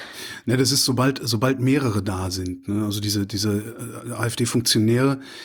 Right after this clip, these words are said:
die machen das ja auch. Also wenn die auf Bühnen stehen, irgendwo in der Lausitz irgendeine Kundgebung ist und Sundermeier dahin fährt,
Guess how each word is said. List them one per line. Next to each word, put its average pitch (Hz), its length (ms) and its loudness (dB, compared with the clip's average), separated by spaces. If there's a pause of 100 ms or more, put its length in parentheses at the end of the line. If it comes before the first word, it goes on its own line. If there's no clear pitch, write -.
(360)
die 117 340 -2 (920)
machen 123 260 0
das 123 180 2
ja 120 100 2
auch. 117 160 2
Also 104 140 -2
wenn 113 80 2
die 117 80 4
auf 104 160 -4
Bühnen 123 180 2
stehen, 120 240 4
irgendwo 117 300 2
in 110 60 2
der 110 100 4
Lausitz 110 340 2
irgendeine 117 240 4
Kundgebung 117 460 2
ist 107 80 0
und 110 100 2
Sundermeier 113 480 2
dahin 110 300 2
fährt, 110 280 -2